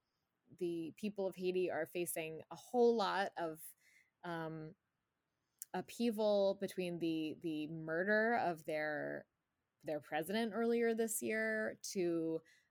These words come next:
a second disruptive earthquake. I mean, there was a huge one in twenty ten, killing thousands and thousands of people. And then there was one, like, last month. Um,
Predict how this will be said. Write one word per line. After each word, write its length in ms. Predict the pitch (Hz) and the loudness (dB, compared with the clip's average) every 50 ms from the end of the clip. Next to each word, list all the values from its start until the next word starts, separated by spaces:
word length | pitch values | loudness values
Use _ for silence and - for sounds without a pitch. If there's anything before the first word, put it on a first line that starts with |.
| _ _ - | _ _ -8
a 80 | 175 | -4
second 600 | - - - - - 202 180 - - 185 185 160 - - - | -2 -2 0 0 0 0 -2 -2 -4 -6 -6 -6 -8 -8 -8
disruptive 720 | 180 170 - - 175 170 - - - 165 160 151 156 - - _ - | -6 -6 -4 -2 -2 -2 -2 -2 -4 -4 -2 -2 -4 -8 -10 _ -6
earthquake. 560 | - 185 196 202 - - 226 214 214 208 208 - 185 | -2 -2 -2 -2 -2 -4 -2 -2 -2 -2 -2 -4 -6
I 40 | |
mean, 180 | 170 165 156 156 | -4 -4 -6 -6
there 120 | 160 156 | -6 -6
was 180 | 151 156 147 - | -6 -6 -6 -8
a 40 | 156 | -12
huge 320 | - - 165 156 156 - | -8 -6 -6 -6 -6 -6
one 180 | 156 156 151 147 | -10 -10 -8 -8
in 100 | 151 160 | -10 -12
twenty 300 | - - 143 143 143 151 | -12 -14 -14 -14 -12 -12
ten, 360 | - - 226 220 214 214 214 | -4 -2 0 2 2 2 0
killing 380 | 208 - 185 151 147 143 135 147 _ _ - | -2 -4 -6 -6 -4 -6 -8 -10 _ _ -6
thousands 440 | 143 165 185 196 202 185 180 185 180 | -2 -2 -2 -2 -2 -6 -6 -6 -6
and 100 | 180 180 | -6 -6
thousands 400 | - 156 - 151 - 160 160 - | -6 -6 -6 -6 -8 -10 -14 -14
of 100 | - _ - | -16 _ -8
people. 480 | 208 214 208 202 196 185 185 175 - - | -8 -8 -2 0 0 0 0 -4 -8 -12
And 120 | 156 160 | -14 -14
then 100 | 151 147 | -12 -12
there 120 | 147 143 139 | -12 -12 -10
was 160 | 143 147 - | -10 -12 -12
one, 280 | - 143 139 139 143 147 - _ _ _ - | -10 -12 -12 -12 -12 -14 -18 _ _ _ -10
like, 180 | 139 131 123 _ - _ _ _ - | -10 -10 -10 _ -16 _ _ _ -10
last 260 | - - - - - | -10 -10 -10 -10 -6
month. 300 | 180 202 233 240 233 240 - - _ _ - - - - _ _ _ _ - | -2 0 0 0 0 -2 -6 -20 _ _ -20 -20 -20 -20 _ _ _ _ -8
Um, 480 | 170 165 156 156 151 156 147 139 165 | -6 -6 -4 -6 -6 -6 -8 -12 -12